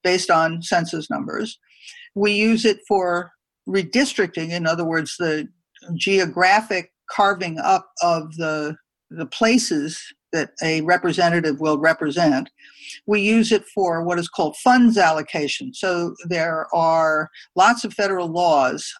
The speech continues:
um, in the billions of billions of dollars that have formulas in them that say, "If we're gonna build roads in a local area, let's use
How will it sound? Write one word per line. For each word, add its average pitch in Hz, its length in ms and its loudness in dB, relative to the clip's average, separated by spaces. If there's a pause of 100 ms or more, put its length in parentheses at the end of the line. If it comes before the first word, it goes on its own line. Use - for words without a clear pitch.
um, 147 300 -2
in 165 140 -4
the 139 180 -6
billions 190 420 2
of 147 100 -6 (160)
billions 175 440 2
of 139 100 -12
dollars 160 580 -2 (200)
that 170 320 4 (680)
have 196 480 4 (240)
formulas 240 600 2
in 175 180 -6
them 143 320 -4
that 175 180 -4
say, 170 720 0 (380)
"If 220 180 0
we're 262 100 2
gonna 294 220 4
build 247 340 2
roads 196 480 2
in 185 60 -8
a 170 100 -2
local 185 380 0
area, 175 420 2
let's 175 440 0
use 208 800 -2